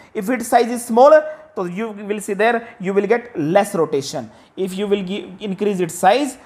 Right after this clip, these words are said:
then you will get there more rotation. This is the simple explanation. Try to understand, try to understand one thing.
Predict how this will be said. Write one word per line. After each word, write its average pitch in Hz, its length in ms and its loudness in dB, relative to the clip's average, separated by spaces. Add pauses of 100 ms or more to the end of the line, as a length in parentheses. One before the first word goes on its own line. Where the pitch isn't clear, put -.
(180)
then 156 180 -6
you 160 80 -6
will 156 140 -2
get 156 200 -4
there 220 320 2 (240)
more 170 240 -2
rotation. 139 540 -4 (220)
This 190 140 0
is - 20 -8
the 254 80 4
simple 262 300 0
explanation. 269 580 -2 (320)
Try 254 160 6
to 285 100 -2
understand, 269 500 -2 (280)
try 233 160 4
to 247 100 -2
understand 254 400 0
one 247 160 0
thing. 285 300 -4